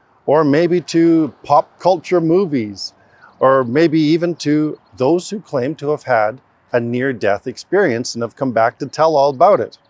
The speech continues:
Their lives just seem far more exciting and their stories seem far more intriguing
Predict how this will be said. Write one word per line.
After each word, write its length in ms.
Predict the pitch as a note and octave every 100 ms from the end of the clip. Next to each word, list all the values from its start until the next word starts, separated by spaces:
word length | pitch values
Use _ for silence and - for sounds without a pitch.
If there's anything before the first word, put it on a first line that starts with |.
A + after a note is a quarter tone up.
| _ _ _ _ _ _ _ _ _ _ -
Their 180 | G3+
lives 380 | G3+ D3+ D3 C3+
just 220 | - D#3+
seem 260 | - E3 D#3 - _
far 400 | _ E3 F3 F3
more 300 | D#3 E3+ D3+
exciting 600 | - - E3+ E3 B2+ A#2+
and 120 | B2
their 100 | C#3+
stories 720 | - - - A3 E3 A#2 B2+ -
seem 220 | - C#3+ C3+
far 260 | C#3+ D3
more 240 | C3+ C3+ B2
intriguing 720 | A#2+ - B3 G3 G#2 A2